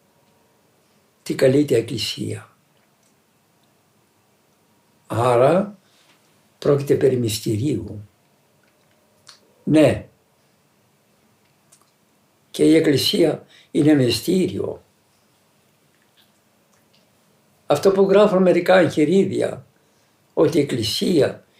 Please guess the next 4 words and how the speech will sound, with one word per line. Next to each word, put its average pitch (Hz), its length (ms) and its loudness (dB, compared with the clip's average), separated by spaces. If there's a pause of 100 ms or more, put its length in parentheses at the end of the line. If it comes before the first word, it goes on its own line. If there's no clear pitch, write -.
(240)
είναι, 139 840 0 (1900)
πώς - 160 -10
το 127 160 -4
λένε 127 500 -6